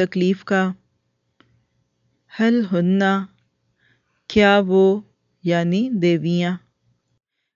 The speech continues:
کاشفاتُ، دور کرنے والیاں ہیں۔ کاف شین فا۔ درہ، اس کی تکلیف کو۔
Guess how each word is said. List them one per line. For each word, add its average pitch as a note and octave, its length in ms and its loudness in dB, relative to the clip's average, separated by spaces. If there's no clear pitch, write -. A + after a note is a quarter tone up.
کاشفاتُ، G3 880 2
دور A3 260 2
کرنے F#3 440 0
والیاں E3+ 460 -2
ہیں۔ F#3+ 360 -2
کاف G#3 360 2
شین F#3+ 520 0
فا۔ E3+ 240 -4
درہ، G3 1000 2
اس G#3+ 200 -4
کی A#3+ 180 -2
تکلیف G3 560 -2
کو۔ F#3+ 260 -2